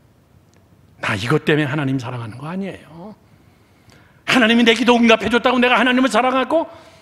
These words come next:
하나님이 내 기도 응답하지 않-, 않았다고 내가 기도하지 않고, 그런 사람 아닙니다. 하나님 나.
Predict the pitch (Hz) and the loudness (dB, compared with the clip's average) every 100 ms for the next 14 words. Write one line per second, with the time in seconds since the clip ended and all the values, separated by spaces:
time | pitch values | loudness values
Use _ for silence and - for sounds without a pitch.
0 | - - - 262 269 277 277 240 285 247 | -20 -6 0 2 2 2 2 2 2 4
1 | 285 - 277 277 277 277 220 269 226 330 | 4 2 0 0 -2 0 2 2 2 2
2 | 330 311 302 254 262 262 339 330 285 294 | 2 2 2 2 -2 0 2 4 4 0
3 | 254 - 302 294 - - - - _ _ | 0 2 2 2 -8 -20 -20 -20 _ _
4 | _ _ _ _ _ _ _ _ _ - | _ _ _ _ _ _ _ _ _ -20
5 | - _ _ _ _ _ - 151 190 202 | -20 _ _ _ _ _ -6 -2 0 0
6 | 196 202 170 139 156 156 151 143 135 147 | -2 -2 -4 -4 -4 -6 -8 -8 -8 -8
7 | 123 120 135 131 | -10 -14 -16 -18